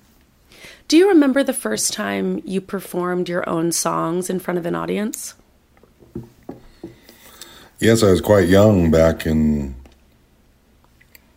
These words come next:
Speaker 2: uh, my home community of the Peguis First Nation. It would have been, would have been at the community hall for a fundraiser or something, some kind of community event, and
Speaker 1: Mm-hmm.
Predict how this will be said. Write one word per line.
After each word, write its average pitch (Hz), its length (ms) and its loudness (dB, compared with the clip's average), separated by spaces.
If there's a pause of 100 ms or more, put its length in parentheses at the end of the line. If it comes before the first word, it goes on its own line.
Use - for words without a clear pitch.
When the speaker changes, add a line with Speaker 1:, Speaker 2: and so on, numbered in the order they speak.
(120)
Speaker 2:
uh, 67 220 -2
my 76 180 -2
home 82 240 0
community 80 500 0
of 71 140 -2
the 73 60 -8
Peguis 78 400 0
First - 280 -2
Nation. 78 400 -2
It 73 100 -4
would 76 120 0
have 71 120 0
been, 71 460 -2 (1500)
would 104 100 2
have 110 80 6
been 107 80 6
at 104 160 4
the - 80 -4
community 113 520 4
hall 82 420 6
for 80 180 -2
a 76 200 2 (100)
fundraiser 82 920 4
or 71 80 -6
something, 87 520 0
some 104 180 -4
kind 92 200 2
of 73 340 -2
community 85 540 2
event, 78 540 -2
and 65 400 -8
Speaker 1:
Mm-hmm. 196 300 -4